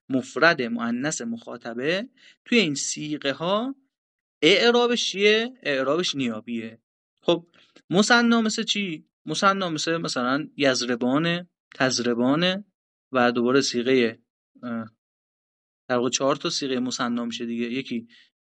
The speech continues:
اه، صیغه دو، یکی صیغه پنج، یکی صیغه هشت و یکی صیغه یازده که اولیش یضربانه هست، اون ستای بعدی چیه؟ تضربانه هست. این از مثناها.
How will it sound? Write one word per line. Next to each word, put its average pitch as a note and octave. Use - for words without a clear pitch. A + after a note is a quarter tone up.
اه، A2+
صیغه B2
دو، C#3+
یکی A#2+
صیغه A#2+
پنج، C#3+
یکی C3
صیغه A#2+
هشت D3+
و -
یکی C#3
صیغه C#3
یازده A#2+
که B2+
اولیش C3+
یضربانه B2
هست، A3+
اون F3+
ستای C#3
بعدی B2+
چیه؟ G3
تضربانه A#2+
هست. -
این D3+
از G3+
مثناها. B2